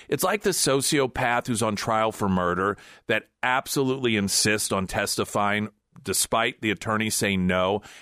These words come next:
and they get up there and in their, they just destroy themselves. The jury gets completely turned off. They come across as angry and arrogant and come across as guilty, but in their minds, they walk away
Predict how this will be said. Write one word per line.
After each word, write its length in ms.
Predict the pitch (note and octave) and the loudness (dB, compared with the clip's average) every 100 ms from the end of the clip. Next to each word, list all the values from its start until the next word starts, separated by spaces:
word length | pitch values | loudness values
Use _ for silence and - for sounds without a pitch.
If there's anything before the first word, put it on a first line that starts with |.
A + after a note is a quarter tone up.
| - | -6
and 120 | A#2+ | -2
they 120 | B2 | 0
get 180 | C#3+ C#3+ | 2 2
up 220 | A#2+ - | 0 -2
there 220 | B2 B2+ B2+ | 0 0 0
and 200 | A2+ A#2 | -2 0
in 140 | A#2 | 0
their, 260 | A#2+ C3+ - | 0 0 -2
they 140 | C3 | -2
just 300 | B2 D3 - | 0 -2 -2
destroy 420 | A#2 - A2 F2 | -2 -2 0 -2
themselves. 640 | C#2+ D2 - C#2 A1+ - - - - - - | -2 -6 -4 -4 -4 -8 -16 -20 -20 -20 -10
The 400 | G#2 G#2+ F#2+ G2 F#2+ | -2 0 0 -4 -8
jury 600 | F2+ G2 C3 D3 D3 D3 D#3+ | -2 0 2 2 2 0 -2
gets 260 | B2 G#2+ - | -4 -4 -4
completely 560 | - G2 B2+ A#2+ G#2+ F#2 | -2 -2 0 0 -2 -4
turned 380 | - F#2 E2+ | -2 -2 0
off. 400 | A2 C3 C3 - - - - - | 2 2 0 -2 -14 -20 -10 -4
They 100 | G2+ | -2
come 220 | A#2 A2 | -2 -2
across 480 | - A#2+ A2 G#2+ E2+ | -2 0 0 0 -2
as 160 | E2 - | -4 -4
angry 420 | A2+ C3 B2 C3 | -2 -2 0 0
and 180 | G#2+ F#2+ G#2+ | 0 -2 0
arrogant 640 | A2+ A#2+ A2+ A#2+ A#2 - - | 0 0 0 -2 -2 -6 -4
and 420 | G2+ F#2+ F#2+ - | -2 -2 -4 -10
come 160 | - A#2+ | -8 -6
across 360 | A2+ A2+ G#2+ G2+ | -2 -2 -2 -2
as 140 | F2+ | -2
guilty, 400 | A#2 A2+ C#3 C3 | 0 0 0 -2
but 220 | A2 B2 | 0 -2
in 160 | C3 C3 | 0 0
their 180 | C#3+ D#3+ | 0 0
minds, 640 | C3 G#2 A2 C3+ D#3 C#3 | 0 0 0 -2 -4 -2
they 120 | A#2+ | -2
walk 340 | G#2+ A2+ B2+ - | 0 0 0 0
away 480 | G2 F#2 G2 B2+ | 0 2 2 0